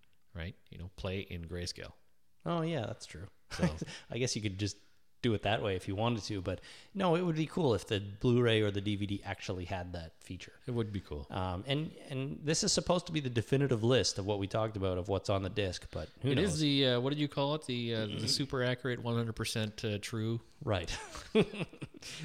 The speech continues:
Speaker 2: So
Speaker 1: complete
Speaker 2: that,
Speaker 1: list?
Speaker 2: that's what the internet told me.
Speaker 1: Yeah.
Speaker 2: If that's not the case, well, blame the internet. Um, anyways, the Spa-,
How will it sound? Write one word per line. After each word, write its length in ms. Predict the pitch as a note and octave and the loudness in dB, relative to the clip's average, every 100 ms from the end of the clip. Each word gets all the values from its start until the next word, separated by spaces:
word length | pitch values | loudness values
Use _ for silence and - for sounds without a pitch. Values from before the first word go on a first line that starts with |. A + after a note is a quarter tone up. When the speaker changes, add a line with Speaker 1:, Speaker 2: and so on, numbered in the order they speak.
| - | -4
Speaker 2:
So 180 | - B2+ - - | 0 -2 -4 -6
Speaker 1:
complete 300 | A#2 A2+ B2+ | -2 0 2
Speaker 2:
that, 60 | |
Speaker 1:
list? 280 | A#2 D3 - - | 2 2 0 -2
Speaker 2:
that's 300 | - F#2 - | 2 2 2
what 120 | G#2+ | 2
the 140 | B2+ B2 | 4 4
internet 340 | B2 G#2+ G2+ | 4 2 2
told 240 | - G2 | 2 2
me. 160 | G2 F#2+ | 2 0
Speaker 1:
Yeah. 80 | F#2+ | 0
Speaker 2:
If 80 | F2+ | 0
that's 240 | F#2 F#2+ - | 0 0 0
not 200 | G2+ - | -2 -2
the 80 | - | -4
case, 520 | - F2 F2 - - | -4 -4 -4 -8 -12
well, 220 | - E2 E2+ | -10 -8 -8
blame 260 | F#2 F2+ | -8 -6
the 140 | F2 F2 | -6 -6
internet. 280 | E2+ D#2 - - - - - - - - | -8 -10 -14 -20 -20 -18 -18 -20 -20 -8
Um, 460 | - G2+ F#2+ G2 - | -2 0 0 0 -2
anyways, 300 | E3 F3+ D#3 | 0 2 2
the 80 | - | 0
Spa-, 280 | - D#3+ | -2 -2